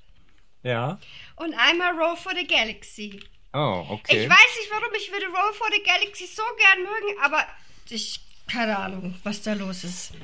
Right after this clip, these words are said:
Speaker 1: Also ich kann bei Roll for the Galaxy verstehen, dass man da nicht so reinkommt am Anfang. Ich finde auch diese
Speaker 2: Mhm.
Speaker 1: ganze Ikonografie und wie das alles da thematisch, theoretisch aufgearbeitet ist. Man macht da, baut da ab, kann das verschiffen.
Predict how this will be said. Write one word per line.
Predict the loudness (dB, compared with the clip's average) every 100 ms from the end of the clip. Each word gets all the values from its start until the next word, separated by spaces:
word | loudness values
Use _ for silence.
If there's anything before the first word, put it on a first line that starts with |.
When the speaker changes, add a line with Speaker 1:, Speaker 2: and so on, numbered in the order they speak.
| -16 -4
Speaker 1:
Also | 4 6
ich | 8 6
kann | 6 8
bei | 8
Roll | 8 8
for | 6 4
the | 4
Galaxy | 4 4 2 0
verstehen, | 4 6 6 6 4
dass | 2 2
man | 2
da | 4 4
nicht | 4 6
so | 6 4
reinkommt | 2 0 2 4 4 4 0 0 0 0 0
am | 0 0
Anfang. | 0 0 -2 -2 0 0 0
Ich | 0
finde | 2 2
auch | 4
diese | 4 4
Speaker 2:
Mhm. |
Speaker 1:
ganze | 6 6 4
Ikonografie | 2 2 2 4 4 2 2 2 4
und | 4 2
wie | 4
das | 6 6
alles | 4 2 4
da | 4 4
thematisch, | 4 6 6 8 6 6 4
theoretisch | 4 4 2 0 0
aufgearbeitet | 0 0 0 2 2 2 0
ist. | 0 2
Man | 2 2
macht | 2 0 0
da, | 2 2
baut | 2 0 2
da | 2 2
ab, | 0 0
kann | 0
das | 2 2
verschiffen. | 4 4 2